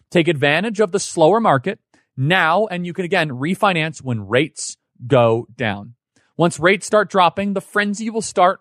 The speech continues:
all over again. My friends Andrew Del Rey and Todd Avakian are amazing, and they recently helped me with a purchase, and they could help you too. They've been amazing to work with. I can't say enough good things about Andrew Del Rey and Todd Avakian.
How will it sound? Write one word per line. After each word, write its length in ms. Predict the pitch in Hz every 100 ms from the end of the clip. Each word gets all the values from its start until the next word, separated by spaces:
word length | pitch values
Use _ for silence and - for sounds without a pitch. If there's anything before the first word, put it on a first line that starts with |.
| -
all 400 | 151 147 156 -
over 300 | 180 190 160
again. 340 | 127 113 92 - _ _
My 160 | 147 156
friends 400 | - 165 180 180
Andrew 380 | 156 170 180 196
Del 240 | 180 185
Rey 360 | 170 135 160 196 _ _
and 140 | 151
Todd 200 | 139 170
Avakian 480 | 190 180 156 - 165
are 120 | 160
amazing, 400 | 170 202 170 113 - _ _
and 120 | 139
they 100 | 135
recently 460 | 131 160 - 185 180
helped 260 | 147 147
me 80 | 151
with 140 | 131 123
a 40 |
purchase, 440 | - 170 - 101 -
and 160 | 123
they 80 | 127
could 100 | 131
help 220 | 135 -
you 80 | 127
too. 220 | 120 127
They've 180 | 110 113
been 100 | 120
amazing 440 | 113 120 147 139
to 40 | 147
work 240 | 131 127
with. 140 | 135 127
I 80 | 117
can't 340 | - 147 139 -
say 580 | - - 185 185 190 196 _ -
enough 400 | 151 156 156 147
good 220 | 123 143
things 260 | 151 127 131
about 180 | 123 120
Andrew 300 | 139 139 139
Del 220 | 139 139
Rey 240 | 123 120 117
and 120 | 117
Todd 200 | 113 107
Avakian. 480 | 110 110 - 98